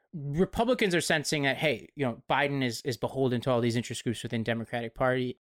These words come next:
I'm not sure what's going on. I honestly don't. But, you know, it's hard to explain why New York, Chicago, D C moved, uh, but then Oregon, Washington, California didn't. There's a great New York Times article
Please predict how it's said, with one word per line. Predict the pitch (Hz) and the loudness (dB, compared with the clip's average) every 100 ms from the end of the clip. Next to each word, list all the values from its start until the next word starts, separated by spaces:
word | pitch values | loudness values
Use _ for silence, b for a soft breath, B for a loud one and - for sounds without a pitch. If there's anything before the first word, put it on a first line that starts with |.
| - | 0
I'm | 233 | 4
not | 302 - | 4 2
sure | - - 165 | 0 4 4
what's | 190 196 | 4 2
going | - 190 190 | 2 2 4
on. | 190 | 4
I | 175 | 4
honestly | 185 196 - | 2 2 0
don't. | 143 156 110 - | 2 2 0 2
But, | 208 208 - | 2 2 0
you | 247 | 2
know, | 233 | 4
it's | 185 | 4
hard | - 294 277 | 4 4 4
to | |
explain | 202 - - 175 151 139 | 2 0 0 2 2 2
why | 139 135 127 | 2 4 2
New | 123 143 | 2 4
York, | 147 139 135 - - _ _ | 6 4 2 -8 -20 _ _
Chicago, | - - - 139 135 131 127 120 120 _ - 135 | -12 -6 0 2 2 2 2 2 -2 _ -16 -4
D | 143 147 | 0 0
C | - 156 127 117 - _ _ _ - | 2 2 2 0 -4 _ _ _ -4
moved, | 143 131 120 117 - - | 2 4 4 0 -10 -4
uh, | 147 | 0
but | 151 | 0
then | 156 135 | 0 0
Oregon, | 151 147 151 139 131 | 4 4 4 2 0
Washington, | 127 131 - 131 135 | 2 2 0 -4 -4
California | - 127 120 - 131 123 | 0 2 2 2 0 2
didn't. | 139 180 | 2 2
There's | 165 139 | 2 2
a | |
great | 139 170 143 | 2 2 2
New | |
York | 143 - | 0 2
Times | 147 139 139 | 0 2 4
article | 131 127 - 127 120 | 4 2 0 -2 -2